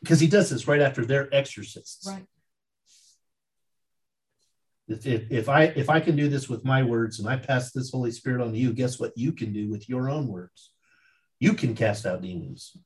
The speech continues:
Speaker 1: You can raise people from the dead. You can heal people with your own words. In the name of the Father, the Son, and the Holy Spirit, you are raised from the dead, or you're healed.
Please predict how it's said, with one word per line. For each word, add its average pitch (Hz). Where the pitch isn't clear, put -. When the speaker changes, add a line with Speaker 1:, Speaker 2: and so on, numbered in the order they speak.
Speaker 1:
You 151
can 147
raise 107
people 101
from 90
the 90
dead. 90
You 233
can 110
heal 101
people -
with -
your 120
own 156
words. 107
In 110
the 117
name 131
of 131
the 131
Father, 139
the 139
Son, 135
and 139
the 135
Holy 143
Spirit, 143
you 127
are 117
raised 117
from 107
the 104
dead, 95
or 107
you're 110
healed. 104